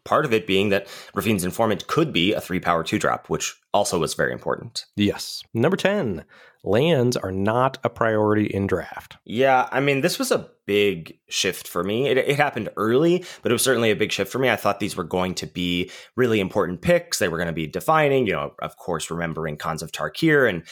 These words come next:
Speaker 1: how you could just, like, draft a bunch of lands and then draft the best cards in packs two and three. But you just, this was the opposite. You wanted to figure out your two color base first, and then the lands would come to you later. You just didn't need, you, you did not want to take lands early in pack one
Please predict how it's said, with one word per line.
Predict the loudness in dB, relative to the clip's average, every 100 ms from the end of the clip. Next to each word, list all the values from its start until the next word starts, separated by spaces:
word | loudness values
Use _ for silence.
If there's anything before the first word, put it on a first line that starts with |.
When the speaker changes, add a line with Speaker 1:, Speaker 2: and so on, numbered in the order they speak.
| -20 -4
Speaker 1:
how | -2
you | -2
could | -6 -6
just, | -2
like, | -4
draft | 0 -2 -2
a |
bunch | -4 -4 0
of |
lands | 2 4 2 0
and |
then | -2
draft | 0 -2 -2
the | -4
best | -4 -4
cards | 0 0 2 -2
in |
packs | -4 -6 -6
two | -6
and | -6 -2
three. | 0 2 0 -2 -10 -20 _
But | -4 0
you | 0 2
just, | 2 -2 _
this | -4 -2 -2
was | -2 -2
the | -2
opposite. | 2 0 -2 -10 -6
You | 0
wanted | 2 2
to |
figure | 0 -2 2 2
out | 2 2
your | -2
two | 0 -2
color | 2 2 4
base | 2 0
first, | 2 0 2 -4 -8 -16 -4
and | 0 2
then | 2
the |
lands | 4 2 2
would | -2
come | -4 -2 -2
to | -4
you |
later. | -4 -4 -6 -6
You | -2
just | -2 0
didn't | 0 0 0
need, | -4 -4 -4 -2
you, | -2 -2 _
you | -8 -8 -6 -4
did | -2 2
not | 4 4
want | 2 0
to | 0
take | 0
lands | 2 2 2
early | 0 0 2
in | -2
pack | 0 -2 2
one | 2 2